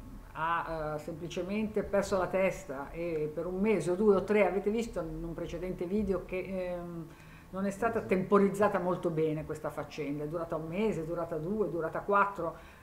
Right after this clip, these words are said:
In ogni caso lei ha fatto capire: "Guarda, zizio", benché lo zio l'avesse anche aiutata a difendersi dalle avance di Perusì. Ecco, forse questo può aver, ehm,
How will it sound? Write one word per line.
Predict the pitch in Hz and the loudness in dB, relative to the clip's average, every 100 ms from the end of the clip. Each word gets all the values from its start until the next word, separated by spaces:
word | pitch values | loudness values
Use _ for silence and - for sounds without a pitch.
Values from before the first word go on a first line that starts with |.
| - | -6
In | 208 | -2
ogni | 226 220 214 | 2 2 4
caso | 233 208 151 147 - - - | 4 6 4 -4 -10 -16 -6
lei | 180 170 139 | -4 -4 -4
ha | 147 | -6
fatto | 156 151 156 | -6 -6 -4
capire: | 160 190 151 127 | -2 -2 -2 -4
"Guarda, | 147 165 131 139 | -4 -4 -4 -8
zizio", | - 156 185 151 | -10 -8 -4 -4
benché | 123 156 156 180 | -2 -4 -4 0
lo | 175 165 | 2 2
zio | 151 185 | 0 0
l'avesse | 170 180 180 | 2 0 -2
anche | 170 151 | -6 -4
aiutata | 170 180 170 175 175 | -2 -2 0 -2 -2
a | |
difendersi | 175 165 170 185 175 - 170 | -4 -4 -4 -4 -4 -6 -2
dalle | 170 180 | 0 0
avance | 165 170 185 175 175 | 0 0 -2 -4 -8
di | 175 | -8
Perusì. | - 180 180 165 160 - - - | -4 -2 -2 -2 -4 -8 -14 0
Ecco, | 220 165 | 0 2
forse | 190 247 226 214 | 6 6 6 6
questo | 226 - 165 | 6 6 2
può | 147 151 | -2 -2
aver, | 151 196 180 170 165 - - - | 0 2 2 2 0 -4 -16 -6
ehm, | 170 170 165 160 156 151 147 139 131 135 - - | -2 0 2 0 -2 -4 -4 -4 -6 -8 -10 -12